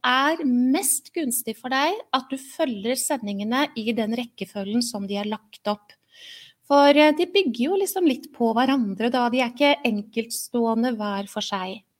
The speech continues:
Så alle de som kommer til å se denne sendingen i opptak, og de ser kanskje live,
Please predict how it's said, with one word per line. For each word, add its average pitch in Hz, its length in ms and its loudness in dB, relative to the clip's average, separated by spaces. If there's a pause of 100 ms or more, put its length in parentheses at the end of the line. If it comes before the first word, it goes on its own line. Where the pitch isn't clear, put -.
(640)
Så - 240 0
alle 233 800 4
de 214 180 -2
som 240 220 -4
kommer 220 180 -2
til 214 120 -8
å - 20 -4
se 226 180 -2
denne 214 380 -4
sendingen 208 460 -4
i - 20 0
opptak, 294 560 -4 (240)
og 240 80 -4
de 247 160 2
ser 220 480 -2
kanskje 226 560 -4
live, 220 380 -4